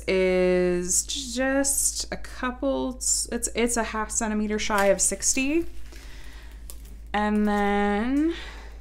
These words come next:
we are maybe a quarter centimeter. No, I think that's 'cause it's not laying flat this way. So it's a tiny bit short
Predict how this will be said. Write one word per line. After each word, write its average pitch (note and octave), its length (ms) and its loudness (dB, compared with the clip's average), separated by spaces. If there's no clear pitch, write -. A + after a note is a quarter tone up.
we A3 160 4
are G#3 100 6
maybe G3 240 4
a F3 40 4
quarter G3 460 4
centimeter. D#3 680 2
No, G3 120 0
I F#3+ 180 0
think G#3+ 140 -2
that's E3+ 160 0
'cause E3+ 140 -2
it's - 120 2
not D#3+ 180 -2
laying D3 180 -2
flat - 340 -8
this - 180 -2
way. - 160 -6
So A#3 420 8
it's A#3 300 2
a G#3+ 80 4
tiny F4+ 420 6
bit E4 160 4
short C#4+ 760 2